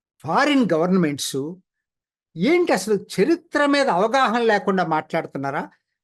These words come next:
లేకపోతే చరిత్ర తెలిసినా ముస్లిం అప్పీజ్‌మెంట్ కోసం మాట్లాడుతున్నారా? తెలియట్లేదు నాకు. ఇందుట్లో అసలు ముస్లిం వ్యతిరేకత ఎక్కడుందండి?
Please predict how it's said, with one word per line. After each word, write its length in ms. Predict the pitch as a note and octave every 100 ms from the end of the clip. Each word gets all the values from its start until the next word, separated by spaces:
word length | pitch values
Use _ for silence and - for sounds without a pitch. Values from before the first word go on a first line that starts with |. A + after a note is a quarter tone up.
| -
లేకపోతే 560 | F3 C4 D4 C#4 C#4
చరిత్ర 760 | C#4 - - D4 E4 _ - D4+
తెలిసినా 960 | C#4+ B3 C4 - C#4+ C4 C4 F#3+ D3 F#3+ _ _ _ _ -
ముస్లిం 520 | E3+ A#3+ - D4+ D4 A#3+
అప్పీజ్‌మెంట్ 640 | F3+ - C4 F#3+ A3 G#3+
కోసం 380 | G3 F#3 F3+ F#3+
మాట్లాడుతున్నారా? 720 | D3+ - D3 C3+ B2+ A#2+ B2+ _ _ _ _ _ _ _ _ _ _ _
తెలియట్లేదు 420 | D4+ E4+ E4 D3+ F#2+
నాకు. 120 | F2 _ _ _ _ _ _ _ _ -
ఇందుట్లో 420 | B3+ F4+ F4+ F4 F4 - _ -
అసలు 220 | G3+ E4
ముస్లిం 460 | B3+ B3 - F#4 F4+
వ్యతిరేకత 540 | E4 E4 D#4+ D#4 -
ఎక్కడుందండి? 520 | C4+ B3+ A#3 F#3 G3